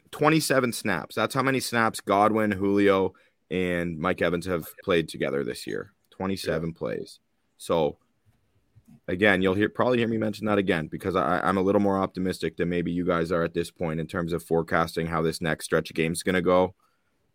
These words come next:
Speaker 1: Um, but, um, if you don't have anything to add on, um, Tom Brady, I mean, you know, he went, finished, I think, thirty-nine for fifty-two for three hundred eighty something yards, three touchdowns. So, you know,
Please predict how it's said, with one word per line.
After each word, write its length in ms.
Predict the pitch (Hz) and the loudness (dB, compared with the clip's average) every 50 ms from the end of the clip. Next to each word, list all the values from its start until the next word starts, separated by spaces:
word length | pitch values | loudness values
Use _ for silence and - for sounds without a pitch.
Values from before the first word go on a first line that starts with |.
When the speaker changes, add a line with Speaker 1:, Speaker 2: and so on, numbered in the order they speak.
| _ - | _ -6
Speaker 1:
Um, 460 | 78 80 76 76 76 76 73 80 - _ _ _ _ _ _ _ _ _ _ | -4 -2 -2 -2 -4 -4 -6 -8 -10 _ _ _ _ _ _ _ _ _ _
but, 260 | - 110 104 92 - _ _ _ _ _ _ _ _ _ _ _ _ _ - - - - | 6 8 8 8 6 _ _ _ _ _ _ _ _ _ _ _ _ _ -20 -8 0 4
um, 380 | 98 101 92 87 90 90 90 - | 6 8 8 8 6 4 4 2
if 120 | 92 - | 2 4
you 80 | 113 117 | 6 6
don't 140 | 120 117 | 8 8
have 140 | 120 120 110 | 8 8 8
anything 240 | 107 107 107 107 107 | 6 6 6 6 4
to 60 | 101 | 4
add 240 | 87 95 101 98 92 | 6 6 6 6 6
on, 600 | 90 90 95 98 98 95 90 90 92 87 - - - - - | 4 2 2 4 4 4 2 0 -2 -4 -6 -10 -14 -8 -2
um, 440 | - 82 85 85 82 78 76 76 76 | 0 0 2 2 2 0 0 -2 -2
Tom 220 | - 120 107 98 87 | 0 2 2 4 6
Brady, 220 | 98 98 101 104 | 6 6 8 8
I 40 | 101 | 6
mean, 260 | 98 92 92 82 - - | 4 2 -2 -4 -6 -6
you 140 | 82 90 | -4 -2
know, 120 | 87 82 87 | -2 0 0
he 100 | 98 92 | 0 2
went, 260 | 95 98 92 - - | 2 2 0 0 -2
finished, 240 | - 110 104 101 - | -2 -2 -2 0 -2
I 80 | 92 | -2
think, 340 | 90 - 101 95 90 - - _ _ _ _ _ _ _ _ _ _ _ _ _ _ _ | -2 0 -2 -2 -2 -6 -12 _ _ _ _ _ _ _ _ _ _ _ _ _ _ _
thirty-nine 640 | - 113 120 120 117 117 110 113 110 113 110 110 110 | 4 6 6 6 6 4 4 4 4 4 4 2 2
for 100 | 107 113 | -2 -2
fifty-two 720 | - - 117 110 - - 101 - - 110 104 101 101 98 98 | 0 0 0 0 0 -2 -8 -4 2 4 4 6 6 4 2
for 180 | - - 87 87 | 0 -2 -2 -2
three 240 | - 104 117 117 | 0 0 2 2
hundred 260 | 113 117 107 107 101 104 | 4 4 4 4 4 4
eighty 160 | 101 101 98 | 2 2 0
something 240 | - - 95 69 90 | -2 -4 -2 -2 0
yards, 240 | 92 92 92 - - | 2 2 2 0 -2
three 220 | - 107 117 110 | -2 -2 -2 0
touchdowns. 680 | - 117 90 90 - - - 87 90 87 87 85 87 - - | 0 0 -2 -2 -2 -4 -4 -2 -2 -2 -2 -4 -6 -6 -4
So, 340 | - 95 87 85 80 71 - - - - | 0 2 2 2 2 0 -2 -6 -10 -6
you 120 | 92 98 | -4 -4
know, 220 | 90 78 78 78 | -2 -2 -4 -4